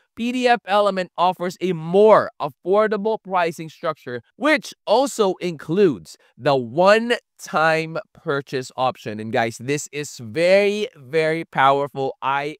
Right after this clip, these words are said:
am very sure. I'm gonna make sure that this one will make your work a lot easier. So this one, guys, eliminates ongoing fees, and it also gives users lifetime access without falling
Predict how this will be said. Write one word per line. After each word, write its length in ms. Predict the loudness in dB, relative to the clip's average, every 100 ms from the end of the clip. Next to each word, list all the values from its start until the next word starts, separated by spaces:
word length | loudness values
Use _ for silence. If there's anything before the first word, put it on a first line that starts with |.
| -8
am 400 | -4 -2 -4 -12 -16 _
very 600 | -20 -2 4 4 4 0
sure. 420 | -6 -8 -8 -8 -12 _ _ _ -6
I'm 160 | 0
gonna 240 | 2 4 4
make 240 | 2 0
sure 320 | -2 0 0
that 160 | -2 -6
this 400 | -6 -2 -2 -2
one 480 | -2 0 0 -2 0
will 240 | 0 0
make 480 | -4 -6 -4 -6 -8
your 640 | -10 -6 0 2 4 4
work 500 | 2 -2 0 0 -4 _ -6
a 80 |
lot 300 | -2 0 -2 -4
easier. 460 | -10 -10 -10 -12
So 160 | -8 -6
this 220 | -2 -2
one, 200 | -2 -2
guys, 400 | 0 2 0 -2 -4
eliminates 680 | 0 0 0 -2 -2 -4 -6
ongoing 680 | -8 -6 -6 -4 -4 -6 -10
fees, 440 | -10 -8 -6 -8 -8 2
and 380 | 4 4 2
it 260 | 0 -2 -4 -2
also 320 | -2 0 -2
gives 360 | 2 0 0 -4
users 460 | -4 -2 -4 -2
lifetime 380 | -2 -2 -4 -6
access 420 | -4 -6 -6 -8
without 380 | -6 -4 -4 -6 _
falling 600 | 6 6 6 2 -2 -4